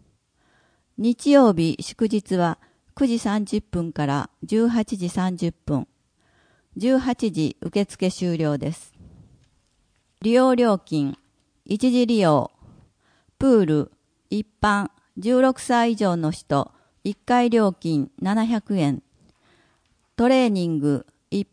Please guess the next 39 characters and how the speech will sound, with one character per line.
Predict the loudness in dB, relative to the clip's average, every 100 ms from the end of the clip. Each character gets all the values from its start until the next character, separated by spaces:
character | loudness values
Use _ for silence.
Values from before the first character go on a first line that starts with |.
| -2
般、 | -2 0 -6 _ _ _
十 | 0 2 4
六 | 2 0
歳 | 0 2 0
以 |
上 | 0 0
の | 0 -4
人、 | -4 -4 -2 -4 _ _ -6
一 | -6
回 | -4 0 2 4
料 | 2 2
金 | -2 -2 -2 -4 -4
五 | -2
百 | 0 -2 -2 -2
円、 | -2 -2 -10 _ -20 -20 _ _ _ _ _ _
お | -4
風 | 0 0
呂、 | 0 0 -6 _ _ _
一 | -8 -8 -4
般 | -2 -2
の | -2 -4
人、 | -4 -4 -4 -4 _ _ _ -8
一 | -6
回 | -2 0 2
料 | 2 0
金 | -2 -4 -4 -6 -14
三 | -12 -6 -4
百 | -4 -4 -4
八 | -6 -6 -6
十 | -2 -2
円、 | -2 -2 -6 _ _ _ _ _ _
小 | -4 0 0
中 | -2 -2 -2
学 | -2 -6 -8
生 | -6 -4 -4 -10 _ _
百 | -6 -2 -2
九 | 0 -2
十 | -2 -2 -2
円、 | -4 -6